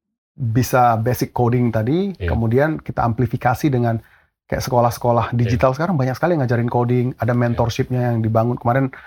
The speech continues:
Speaker 1: Bapak undang juga beberapa pembicaranya. We try to work together with them,
Speaker 2: Iya.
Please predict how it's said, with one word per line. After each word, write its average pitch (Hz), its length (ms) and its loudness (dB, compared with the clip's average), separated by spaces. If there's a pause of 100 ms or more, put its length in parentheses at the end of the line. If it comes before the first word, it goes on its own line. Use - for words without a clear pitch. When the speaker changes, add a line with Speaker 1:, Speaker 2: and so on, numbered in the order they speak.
(340)
Speaker 1:
Bapak 107 240 2
undang 120 320 2
juga 120 160 2
beberapa 110 320 -2
pembicaranya. 107 480 -4 (840)
We 143 80 0
try 220 160 2
to 175 80 4
work 151 200 2
together 123 320 2
with 110 160 -2
them, 101 160 0
Speaker 2:
Iya. 85 200 0